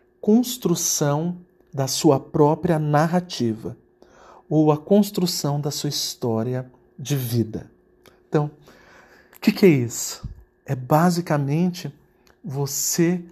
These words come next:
contar a história do, de como você se tornou você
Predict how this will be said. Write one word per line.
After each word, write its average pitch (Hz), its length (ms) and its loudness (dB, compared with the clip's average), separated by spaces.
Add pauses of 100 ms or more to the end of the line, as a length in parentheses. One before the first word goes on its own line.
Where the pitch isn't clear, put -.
(200)
contar 190 640 4
a 147 60 2
história 139 760 0 (580)
do, 170 380 -4
de - 160 -8
como 240 420 4
você 202 460 0
se 180 140 0
tornou 151 360 -2
você 143 500 -6